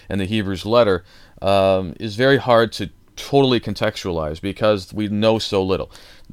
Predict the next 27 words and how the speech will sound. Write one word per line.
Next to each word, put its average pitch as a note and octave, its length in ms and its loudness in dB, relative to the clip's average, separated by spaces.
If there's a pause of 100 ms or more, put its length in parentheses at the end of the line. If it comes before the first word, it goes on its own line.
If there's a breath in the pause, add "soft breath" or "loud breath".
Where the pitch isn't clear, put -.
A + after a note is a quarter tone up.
The G#2+ 140 0
letter G#2+ 200 4
begins G#2+ 440 0
here. B2 180 0
There G2 240 2
is F2+ 180 -6
no, F2 600 0
uh, D2+ 360 -14
recipient A#2 680 -4
explicitly G2+ 560 -6
mentioned. F2+ 580 -6 (300 soft breath)
The A2 100 -2
author G#2 300 2
does G2+ 180 -2
not F#2+ 160 2
explicitly F2 460 -6
identify F#2 500 -4
himself. - 640 -14 (500 soft breath)
And A2 540 0 (320)
even F#3 320 0
within D3 300 2
this C3 160 -2
section, A#2+ 560 -2
we A2 220 -4
have G2 680 2
the, G2 640 -2
uh, F#2 240 0